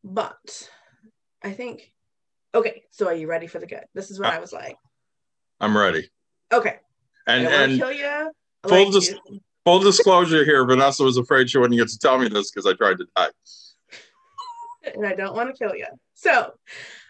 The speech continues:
Speaker 1: okay, so I watched your episode of, um,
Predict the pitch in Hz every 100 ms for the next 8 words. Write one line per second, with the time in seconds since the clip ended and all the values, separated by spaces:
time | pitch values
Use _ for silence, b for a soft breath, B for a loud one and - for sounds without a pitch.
0 | B 285 294 - - 208 311 285 285 294
1 | 359 - - - 339 311 302 220 220 226
2 | - _ _ _ - 175 175 175 170 175
3 | 170 _ 170 165 156 151 156